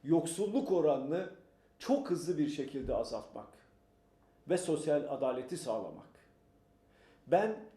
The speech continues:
hem büyümenin hem de daha fazla eşitliğin mümkün olduğuna inanıyorum. Ben fakir fukaranın iyice fakirleştirilmesi üzerinden ihracatçıların daha çok dolar kazanmasına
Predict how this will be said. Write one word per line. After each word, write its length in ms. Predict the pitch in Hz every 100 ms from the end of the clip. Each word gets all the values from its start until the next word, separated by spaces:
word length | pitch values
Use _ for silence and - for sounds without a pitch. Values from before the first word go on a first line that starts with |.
| _
hem 340 | - 247 294 214
büyümenin 760 | 208 202 175 160 143 147 - - - _ -
hem 260 | 233 254
de 160 | 233 202
daha 240 | 175 254
fazla 320 | 269 240 226
eşitliğin 760 | 208 185 208 - 202 196 190 190 -
mümkün 360 | 151 208 214 277
olduğuna 420 | 269 196 165 147
inanıyorum. 580 | 139 123 113 110 101 101 - _ _ _ _ _ _ _ _ _
Ben 300 | 127 170 180
fakir 420 | 151 147 147 247 240
fukaranın 760 | 214 175 170 160 143 135 - - - _
iyice 380 | 160 220 175 185
fakirleştirilmesi 1200 | - 156 160 151 151 147 - 147 147 147 147 262
üzerinden 640 | 240 247 214 180 147 - - - _ _ _ _ -
ihracatçıların 1080 | 160 175 175 175 175 - 202 208 202 131 - - _ _ 131 127
daha 280 | 156 196 -
çok 280 | 175 - 147
dolar 340 | 147 160 -
kazanmasına 800 | 139 135 139 135 131 139 131